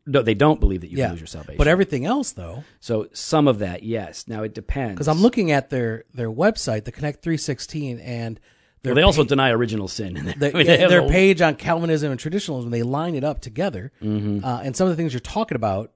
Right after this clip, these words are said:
Speaker 2: are, are things that they, it seems to me as I'm reading it and I'm just perusing it,
Speaker 1: Yeah.
Speaker 2: affirm.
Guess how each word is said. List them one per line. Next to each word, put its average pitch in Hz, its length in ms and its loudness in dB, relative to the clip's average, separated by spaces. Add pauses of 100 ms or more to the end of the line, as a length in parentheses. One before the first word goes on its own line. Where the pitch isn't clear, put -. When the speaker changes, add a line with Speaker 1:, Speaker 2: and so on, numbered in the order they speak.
(460)
Speaker 2:
are, 123 400 0 (220)
are 139 80 -2
things 151 340 2
that 123 400 2
they, 147 420 0 (600)
it 127 260 -8
seems 262 460 4
to 160 100 0
me 131 140 2
as 123 160 2
I'm 123 160 0
reading 175 280 4
it 107 140 0
and 127 80 -6
I'm 123 140 -4
just 127 160 -10
perusing 165 480 4
it, 98 200 -6
Speaker 1:
Yeah. 92 180 -10 (300)
Speaker 2:
affirm. 123 500 2